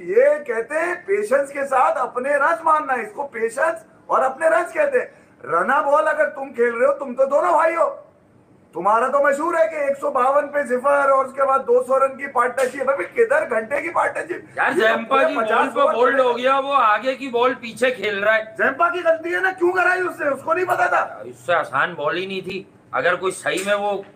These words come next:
Speaker 2: सेट हुआ हुआ
Speaker 1: ना, ना,
Speaker 2: बल्लेबाज
Speaker 1: तो
Speaker 2: होता,
Speaker 1: जैम्पा तेरे ऊपर
Speaker 2: निकल के मारता
Speaker 1: इतनी
Speaker 2: सामने।
Speaker 1: मुश्किल से तो ये पिच पे खड़ा हुआ था,
Speaker 2: हाँ।
Speaker 1: सांस भी नहीं ले रहा था क्योंकि बेल्ट बांधी हुई थी, पेट ज्यादा आ गया है। बात सीधी सी कहानी ये है यार,
Speaker 2: हाँ।
Speaker 1: टांगे ही नहीं है, फिट ही नहीं है आप, आप पूरे उतर ही नहीं रहे। तीन घंटे के गेम के ऊपर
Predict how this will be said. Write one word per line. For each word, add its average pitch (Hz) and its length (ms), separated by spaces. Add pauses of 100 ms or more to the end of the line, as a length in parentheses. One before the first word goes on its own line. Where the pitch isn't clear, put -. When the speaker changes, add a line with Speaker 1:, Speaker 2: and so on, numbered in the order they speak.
Speaker 2:
सेट 165 280 (100)
हुआ 185 120
हुआ 190 100
Speaker 1:
ना, 202 40
ना, 202 60
Speaker 2:
बल्लेबाज 262 500
Speaker 1:
तो 320 80
Speaker 2:
होता, 294 240
Speaker 1:
जैम्पा 311 240
तेरे 285 220
ऊपर 302 100
Speaker 2:
निकल 285 300
के 254 140
मारता 214 340
Speaker 1:
इतनी 208 120
Speaker 2:
सामने। 190 180
Speaker 1:
मुश्किल 302 300
से 311 140
तो 320 140
ये 311 100
पिच 254 260
पे 285 120
खड़ा 240 200
हुआ 277 260
था, - 260
Speaker 2:
हाँ। 131 360
Speaker 1:
सांस 247 360
भी 285 120
नहीं 285 140
ले 277 140
रहा 285 120
था 302 180
क्योंकि 294 220
बेल्ट 233 260
बांधी 254 260
हुई 294 140
थी, 320 60
पेट 247 340
ज्यादा 277 220
आ 285 140
गया 285 160
है। 262 80
बात 208 260
सीधी 240 220
सी - 140
कहानी 254 400
ये 262 60
है 294 160
यार, 269 140
Speaker 2:
हाँ। - 100
Speaker 1:
टांगे 247 220
ही 302 60
नहीं 302 120
है, 285 140
फिट 240 140
ही 320 80
नहीं 330 160
है 320 140
आप, 277 260 (1000)
आप - 300
पूरे 277 180
उतर 302 300
ही 330 80
नहीं 339 100
रहे। 320 200 (840)
तीन 262 200
घंटे 277 260
के 294 140
गेम 277 180
के 277 260
ऊपर 269 160